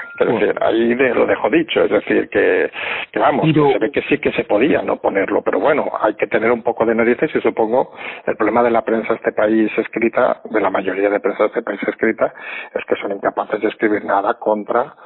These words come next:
Speaker 1: el gobierno porque es quien les da de comer. O sea, en ese sentido,
Speaker 2: Más
Speaker 1: una
Speaker 2: se va a
Speaker 1: cosa.
Speaker 2: acentuar porque la crisis va a ser mayor, se está desplomando la
Speaker 1: Correcto.
Speaker 2: crisis en un ochenta por ciento,
Speaker 1: Y
Speaker 2: pero,
Speaker 1: tienen
Speaker 2: pero ¿no crees que medios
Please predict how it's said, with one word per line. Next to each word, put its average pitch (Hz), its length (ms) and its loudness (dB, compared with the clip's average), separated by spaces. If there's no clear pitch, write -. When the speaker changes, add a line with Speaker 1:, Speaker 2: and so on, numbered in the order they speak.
Speaker 1:
el 110 180 0
gobierno 101 560 0
porque 110 320 -2
es 95 180 -6
quien 113 160 -2
les 101 140 -2
da 104 120 2
de 101 120 -4
comer. 95 340 -2
O - 840 -16
sea, 104 80 0
en 104 80 -8
ese 104 260 -4
sentido, 120 480 0
Speaker 2:
Más 113 200 2
Speaker 1:
una - 60 -4
Speaker 2:
se 131 60 4
va 123 140 4
a - 20 2
Speaker 1:
cosa. 131 100 -2
Speaker 2:
acentuar 117 460 2
porque 101 220 0
la 98 100 4
crisis 101 320 -2
va 107 80 4
a 104 40 2
ser 104 160 0
mayor, 120 420 4
se 117 60 0
está 107 140 2
desplomando 104 360 2
la 101 120 2
Speaker 1:
Correcto. 98 300 0
Speaker 2:
crisis - 20 0
en 101 60 -6
un 104 80 -4
ochenta - 240 -2
por 101 140 0
ciento, 123 240 2
Speaker 1:
Y 113 40 -2
Speaker 2:
pero, 107 140 4
Speaker 1:
tienen 107 360 0
Speaker 2:
pero 120 100 2
¿no 139 160 2
crees 196 260 2
que 196 140 0
medios 180 640 2